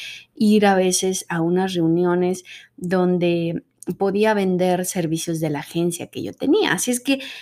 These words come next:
todo eso se empezó a llenar, a llenar, hasta que tomé la decisión.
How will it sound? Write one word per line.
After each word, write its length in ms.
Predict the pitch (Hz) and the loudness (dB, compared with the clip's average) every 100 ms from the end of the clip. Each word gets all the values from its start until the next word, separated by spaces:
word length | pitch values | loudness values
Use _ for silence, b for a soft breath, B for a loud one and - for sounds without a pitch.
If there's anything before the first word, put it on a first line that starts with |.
| B | B
todo 280 | - 277 302 | -4 -2 0
eso 220 | 262 262 | -2 -4
se 140 | 262 226 | -4 -4
empezó 400 | 190 180 - 202 | -2 -4 -2 0
a 80 | 196 | 0
llenar, 380 | 190 190 185 | 0 2 2
a 60 | 180 | 2
llenar, 340 | 175 170 190 | 2 2 2
hasta 200 | 196 180 | 0 -4
que 100 | 160 | -8
tomé 280 | - 240 240 | 2 4 4
la 100 | 180 | 2
decisión. 440 | 147 - - - | -4 -8 -10 -10